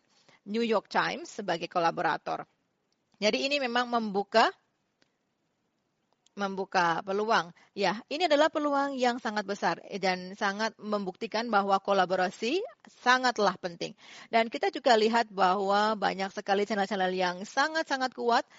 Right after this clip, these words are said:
dan mereka saling berkolaborasi, berkolab ya, dan juga menarik bagi audiens mereka. Ya, saya suka sekali. Dan di Prancis ada sp-, ada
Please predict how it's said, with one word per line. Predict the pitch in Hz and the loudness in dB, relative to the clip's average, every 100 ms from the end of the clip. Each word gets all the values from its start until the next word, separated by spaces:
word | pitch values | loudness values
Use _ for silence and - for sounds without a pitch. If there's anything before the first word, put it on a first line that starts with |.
| - - | -20 -4
dan | 208 220 | 2 2
mereka | 214 214 214 233 233 240 | 2 0 4 4 4 2
saling | 226 202 214 220 | 2 2 -2 -2
berkolaborasi, | 196 196 185 180 190 180 175 240 302 | -4 0 0 0 0 0 -2 -4 -4
berkolab | 254 185 190 185 233 196 | -4 -4 0 4 4 2
ya, | 202 254 | -2 0
dan | 220 196 196 | 0 0 0
juga | 196 202 | -2 -2
menarik | 190 202 196 214 247 294 | -2 -6 -2 2 4 2
bagi | 208 180 - | -4 -6 -6
audiens | 185 180 170 | -6 -6 -6
mereka. | 175 170 165 - - - | -6 -4 -8 -10 -20 -20
Ya, | - 285 330 269 | 0 4 4 4
saya | 269 | 0
suka | 269 277 | 0 -2
sekali. | 269 254 247 214 | -2 2 2 4
Dan | 220 | 2
di | 220 | 0
Prancis | - 220 226 359 - - | 0 -2 -2 -6 -6 -2
ada | 240 269 | 2 2
sp-, | - - - | 0 -12 0
ada | 233 220 233 226 226 | 2 4 4 4 0